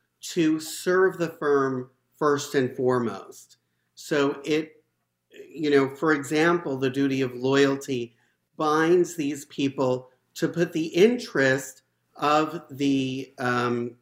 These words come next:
officers and the directors, um, second behind the interests of the firm itself, right?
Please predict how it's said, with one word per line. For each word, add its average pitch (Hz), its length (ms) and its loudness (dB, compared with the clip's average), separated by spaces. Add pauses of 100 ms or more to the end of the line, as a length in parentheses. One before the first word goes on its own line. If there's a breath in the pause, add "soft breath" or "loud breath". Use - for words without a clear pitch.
(180)
officers 131 1080 0 (340)
and 131 220 0
the 127 60 0
directors, 123 1160 0 (460)
um, 139 340 0
second 135 920 0
behind 147 1200 0 (420)
the 143 180 4
interests 143 520 0
of 131 240 -6
the 131 100 -2
firm 117 300 -2
itself, 107 500 -10 (360)
right? 123 380 -6